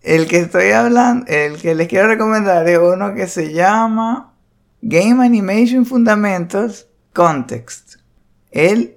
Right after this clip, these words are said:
creó un, un video por cada uno de los cinco principios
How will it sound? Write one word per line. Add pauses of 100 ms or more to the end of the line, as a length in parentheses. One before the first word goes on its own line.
(140)
creó
un,
un
video
por
cada
uno
de
los
cinco
principios